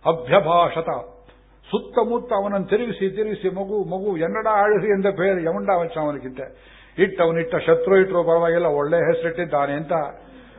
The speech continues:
ಬಾಯಿ ಚಪ್ಪರಿಸಿ ಚಪ್ಪರಿಸಿ ರಾಮನನ್ನು ಆಲಿಂಗನ ಮಾಡಿಕೊಂಡ್ರು ಅಂತ ಬರೆದಿದ್ದಾರೆ ವಾಲ್ಮೀಕಿ. ವಿಶ್ವಾಮಿತ್ರರ ಕೋಪವನ್ನು ಇಳಿಸಿದ ಶ್ರೀರಾಮ ಇದು. ಯಾರ ಮೇಲಾದ್ರೂ ಕೋಪ ಗೀಪ ಬಂದ್ರೆ ನಿಮಗೆ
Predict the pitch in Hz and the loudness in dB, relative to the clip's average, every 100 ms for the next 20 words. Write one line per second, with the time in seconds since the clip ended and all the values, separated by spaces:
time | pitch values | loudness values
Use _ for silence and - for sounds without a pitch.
0 | - 123 165 185 - 202 - 202 190 180 | -12 -4 -2 -2 0 -2 0 -4 -4 -6
1 | 165 175 - 185 190 156 143 143 160 160 | -4 -6 -4 -6 -6 -6 -4 -4 -4 -4
2 | 156 147 143 165 165 156 147 139 131 135 | -6 -2 -2 -2 -6 -8 -8 -10 -10 -12
3 | 127 139 151 135 131 127 127 127 120 120 | -10 -12 -12 -14 -14 -14 -14 -12 -10 -12
4 | 123 139 131 - - - _ _ _ _ | -14 -16 -20 -20 -20 -20 _ _ _ _
5 | _ _ _ _ _ _ _ _ _ _ | _ _ _ _ _ _ _ _ _ _
6 | _ _ _ _ _ _ _ 123 131 151 | _ _ _ _ _ _ _ -12 -10 -8
7 | 156 165 156 147 143 - 160 165 143 151 | -6 -6 -6 -8 -10 -4 0 0 -2 -6
8 | 143 143 139 147 139 - 135 135 131 123 | -4 -6 -6 -10 -10 -12 -12 -12 -14 -14
9 | 117 104 - - _ _ _ _ _ _ | -16 -20 -20 -20 _ _ _ _ _ _
10 | _ _ _ - 123 143 156 151 147 139 | _ _ _ -4 -2 -2 0 0 0 -4
11 | - 156 151 139 143 139 135 135 131 131 | -2 0 0 -2 -4 -4 -4 -6 -6 -6
12 | 131 147 147 - - | -6 -2 -2 -4 -10